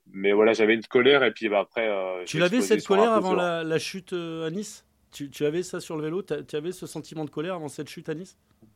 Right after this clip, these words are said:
Speaker 1: J'avais pas forcément cette colère parce que, euh, je sortais du Dauphiné, j'avais fait deuxième du Dauphiné, j'étais, euh, pas passé loin de gagner le Dauphiné, mais j'étais assez serein par le fait, euh,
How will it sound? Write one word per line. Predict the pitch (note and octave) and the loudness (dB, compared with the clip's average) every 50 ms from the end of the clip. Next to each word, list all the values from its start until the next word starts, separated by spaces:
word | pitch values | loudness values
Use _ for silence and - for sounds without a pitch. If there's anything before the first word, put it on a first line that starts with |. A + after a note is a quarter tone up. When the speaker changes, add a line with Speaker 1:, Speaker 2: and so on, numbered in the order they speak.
| _ _ _ _ _ _ _ _ _ _ _ _ - B2 A2+ | _ _ _ _ _ _ _ _ _ _ _ _ -16 -12 -10
Speaker 1:
J'avais | A2+ G#2 B2+ B2+ C3+ C3+ | -2 2 6 6 6 8
pas | C3+ E3+ E3 | 8 6 6
forcément | E3 E3+ D3+ - D#3 D3 D3 | 6 4 2 2 2 0 2
cette | - C#3 A#2+ - | 0 -2 0 4
colère | D3 C#3 D3+ E3 D3+ | 4 6 6 4 2
parce | B2+ A2 - | 0 -6 -4
que, | - A#2 | -2 0
euh, | A2+ A2 A2 G#2+ G#2+ G#2+ G#2 G#2 G2+ | 0 2 2 2 2 2 2 0 -2
je | - | -4
sortais | - A2 - C3 | -6 -6 -4 -4
du | A#2+ A#2+ | -2 -2
Dauphiné, | A#2+ B2+ - - C#3 C#3+ | -4 -6 -4 0 0 2
j'avais | C3+ B2 A#2+ G#2+ | 4 4 2 0
fait | - A#2+ | 0 -2
deuxième | A2 A#2 A2+ A2+ B2+ B2 | -2 -2 0 0 0 -2
du | B2 A#2+ | -2 -4
Dauphiné, | - B2 - - C3 C3 C#3 C#3+ C3+ | -6 -6 -6 -6 -2 2 4 4 4
j'étais, | A#2 A2+ - - A2 A2 | 4 0 -2 2 4 6
euh, | G#2+ G#2+ G#2 G#2 G#2 G#2 G#2 G#2 G2+ G2+ G2+ - - | 8 8 8 8 6 6 6 4 4 2 0 0 0
pas | B2+ A#2+ | 0 2
passé | - A#2+ - - | 2 0 -2 -2
loin | A#2 A#2 A#2+ A#2+ | -4 -4 -4 -4
de | A2+ | 0
gagner | G#2+ A2 A2 G#2+ | 2 2 2 2
le | G2+ | 0
Dauphiné, | A2+ G#2+ - - B2+ C#3 D3+ D3 _ _ _ _ _ _ _ _ _ _ | -2 -6 -8 -2 0 0 0 0 _ _ _ _ _ _ _ _ _ _
mais | - A2+ A2+ G#2+ | 2 4 4 4
j'étais | G#2+ A#2+ A2 C#3 | 4 4 6 6
assez | C3+ B2 - C#3 | 6 6 4 2
serein | - - C#3+ B2+ D3 D3+ | 4 4 4 6 6 4
par | D3 B2+ A2+ | 4 4 2
le | A2 G#2 | 2 0
fait, | - B2 A#2 - - A2+ | -4 -6 -6 -4 -2 2
euh, | G#2+ G#2 G#2 G#2+ G#2+ G#2 G2 | 2 4 6 6 4 4 2